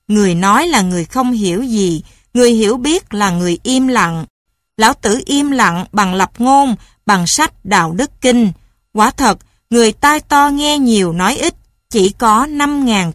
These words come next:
từ. Những gì Lão Tử để lại cho hậu thế? Lão Tử làm quan viết sử thời nhà Chu, thấy nhà Chu suy vi, ông quyết định từ bỏ cuộc sống xã hội và đi về phía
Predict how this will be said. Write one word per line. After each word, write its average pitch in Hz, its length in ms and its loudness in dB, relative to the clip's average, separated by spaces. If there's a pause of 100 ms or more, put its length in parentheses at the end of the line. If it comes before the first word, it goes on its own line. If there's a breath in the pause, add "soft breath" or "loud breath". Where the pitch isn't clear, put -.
từ. 165 340 -4 (1500)
Những 247 300 2
gì 208 180 2
Lão 196 260 0
Tử 202 320 -4
để 214 200 -2
lại 220 240 0
cho 277 200 -2
hậu 190 280 -4
thế? 233 460 -2 (1300)
Lão 220 260 0
Tử 202 300 -2
làm 240 300 -2
quan 262 260 0
viết 330 200 -4
sử 214 360 -2
thời 208 260 -4
nhà 180 220 -4
Chu, 254 460 0 (340 soft breath)
thấy 247 240 -2
nhà 302 200 -2
Chu 240 260 -2
suy 233 280 -2
vi, 220 360 0 (260 soft breath)
ông 220 220 0
quyết 320 180 -6
định 190 260 -4
từ 190 200 -2
bỏ 170 240 -2
cuộc - 240 -6
sống 233 240 -4
xã 233 180 -2
hội 190 560 -6
và 175 240 -4
đi 240 180 -4
về 196 220 -6
phía 220 240 -8